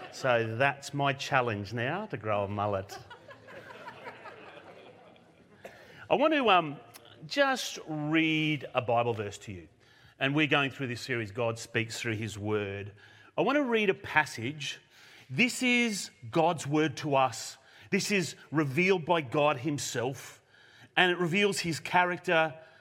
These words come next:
and how we're supposed to live. And so this is what it says.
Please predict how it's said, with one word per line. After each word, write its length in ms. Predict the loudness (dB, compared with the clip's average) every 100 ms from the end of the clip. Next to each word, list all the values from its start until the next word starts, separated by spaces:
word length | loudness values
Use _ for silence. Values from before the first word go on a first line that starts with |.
| -20 -6
and 140 | -2 2
how 260 | 6 6
we're 220 | 6 4 2
supposed 600 | -2 0 2 2 -2 -2
to 80 |
live. 500 | 2 2 2 0 -6 -14 -20 -20 -20 -2
And 180 | 0 2
so 580 | 2 4 6 4 2 -2 -16 _ _ _ _ _ _ -6
this 180 | -4 -2
is 120 | 0
what 120 | 2
it 120 | 0
says. 600 | -2 0 2 2 -2 -8